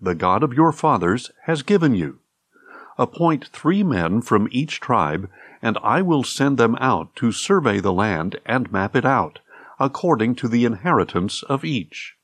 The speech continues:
Then they will return to me and divide the land into seven portions.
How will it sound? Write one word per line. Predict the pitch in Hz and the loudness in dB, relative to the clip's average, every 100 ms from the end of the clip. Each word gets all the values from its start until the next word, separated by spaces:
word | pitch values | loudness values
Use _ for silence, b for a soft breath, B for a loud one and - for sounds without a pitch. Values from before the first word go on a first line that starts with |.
| _ B B B B B | _ B B B B B
Then | 113 123 | 2 4
they | 123 208 | 6 4
will | 196 151 | 4 4
return | 127 - 160 160 123 | 4 4 2 2 0
to | 101 | -2
me | 82 76 92 - | -4 -4 -6 -4
and | 110 113 | 0 4
divide | 107 92 92 139 156 | 2 4 2 2 0
the | 160 | 2
land | 117 85 226 | 2 0 -2
into | - 120 123 147 | -2 -4 -2 -2
seven | - - 104 123 | -2 0 0 0
portions. | - 151 127 - 69 - - | 2 2 2 -4 -10 -14 -14